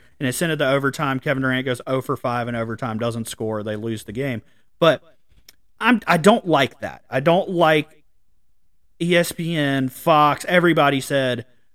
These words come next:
he wore a size eighteen because it's more comfortable. He wears a size seventeen normally. He w-,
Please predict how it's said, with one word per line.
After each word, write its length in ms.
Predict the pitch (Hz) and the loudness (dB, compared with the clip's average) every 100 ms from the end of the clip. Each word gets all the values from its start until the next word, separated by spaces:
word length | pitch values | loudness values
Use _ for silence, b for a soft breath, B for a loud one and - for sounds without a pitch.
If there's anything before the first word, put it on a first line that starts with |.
| _ _ _ _ _ _ | _ _ _ _ _ _
he 300 | - 180 180 | -14 -4 2
wore 280 | 190 202 220 | 6 8 8
a 60 | 214 | 6
size 320 | 226 196 196 | 4 4 4
eighteen 540 | 202 233 - 208 185 160 | 2 -2 -2 -2 0 0
because 260 | 151 170 | 2 2
it's 140 | 180 190 | 2 0
more 140 | 190 | 0
comfortable. 640 | 185 214 - 208 160 123 | 2 0 2 0 2 2
He 120 | 123 | 2
wears 260 | 180 196 196 | 2 2 2
a 60 | 196 | 0
size 280 | 208 196 | 2 2
seventeen 600 | - 226 226 208 208 190 | 4 2 2 0 0 0
normally. 500 | 185 233 226 190 127 b b b | 0 2 2 0 -2 b b b
He 200 | 208 233 | 0 2
w-, 180 | 208 | 2